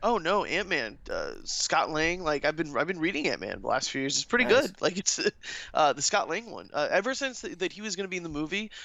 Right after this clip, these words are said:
Speaker 1: um, they've been pushing him in, uh, a lot of comics, and
Speaker 2: Yeah, very
Speaker 1: they've
Speaker 2: cool.
Speaker 1: been pretty good.
Speaker 2: Yeah. No, they
Speaker 1: Um,
Speaker 2: had to. I'm trying to think of the actress's name.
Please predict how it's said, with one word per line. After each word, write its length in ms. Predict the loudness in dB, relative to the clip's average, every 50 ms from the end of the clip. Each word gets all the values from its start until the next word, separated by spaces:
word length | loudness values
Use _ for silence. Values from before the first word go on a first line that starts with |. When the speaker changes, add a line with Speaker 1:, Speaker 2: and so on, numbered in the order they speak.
| -12 -4 2
Speaker 1:
um, 260 | 4 4 4 4 2 2
they've 200 | 4 4 6 6
been 240 | 6 2 2 0 -10 -10
pushing 400 | -4 0 2 2 4 2 0 -2
him 320 | 0 0 0 0 0 -4 -4
in, 360 | -2 0 0 0 -2 -4 -6 -4
uh, 200 | 0 2 2 4
a 100 | 2 2
lot 200 | 4 4 4 4
of 60 | 2
comics, 440 | 0 0 0 0 0 -2 -4 -4 -4
and 400 | -2 0 2 4 4 2 2 -2
Speaker 2:
Yeah, 0 | -8 -12 -10 -6
very 120 | -4 -2 0
Speaker 1:
they've 120 | 2 2
Speaker 2:
cool. 20 |
Speaker 1:
been 100 | 2 0
pretty 200 | 0 -2 -4 -4
good. 260 | -2 -4 -4 -4 -4 -8 -14 _ _ _ _ _ _ _ _ _ _ -20 _ -20 -20 -20 _ _
Speaker 2:
Yeah. 280 | -8 -6 -6 -6 -6 -8 -10 -14 -20 -20 _ _ _ _ _ -2
No, 180 | 4 6 8 8
they 160 | 8 8 8
Speaker 1:
Um, 0 |
Speaker 2:
had 220 | 8 8 6 6 4
to. 220 | 4 2 2 2 2
I'm 100 | 0 0
trying 200 | 0 0 2 2
to 60 | 2
think 200 | 2 0 0 2
of 40 | 4
the 100 | 4 4
actress's 540 | 4 4 4 2 0 0 0 -2 -4 -4 -2
name. 220 | -4 -4 -4 -8